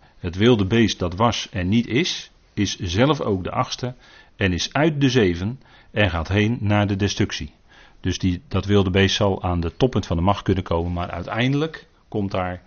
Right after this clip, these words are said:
het moment van de tenietdoen, hè, van de destructie, van de vernietiging. Dus zo zal die, zo ziet, zeg maar, in het kort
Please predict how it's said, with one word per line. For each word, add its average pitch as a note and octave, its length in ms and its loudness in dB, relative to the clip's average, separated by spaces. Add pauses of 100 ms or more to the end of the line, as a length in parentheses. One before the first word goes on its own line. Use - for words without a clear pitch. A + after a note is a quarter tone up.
(140)
het F#2 160 -6
moment E2+ 380 -4
van E2+ 280 -8
de E2 240 -8 (520)
tenietdoen, F#2+ 480 2
hè, A2 160 -6
van F2+ 160 -8
de E2+ 80 -8
destructie, F2+ 480 -6
van E2 140 -6
de D#2+ 60 -6
vernietiging. F2 480 -4 (880)
Dus G2 200 -4
zo A2+ 400 4
zal G2 280 2
die, F#2 280 0 (200)
zo G2 260 -2
ziet, F#2+ 320 -4 (220)
zeg F#2+ 240 -8
maar, F#2 220 -6
in F#2 120 -6
het F2 140 -8
kort - 400 -2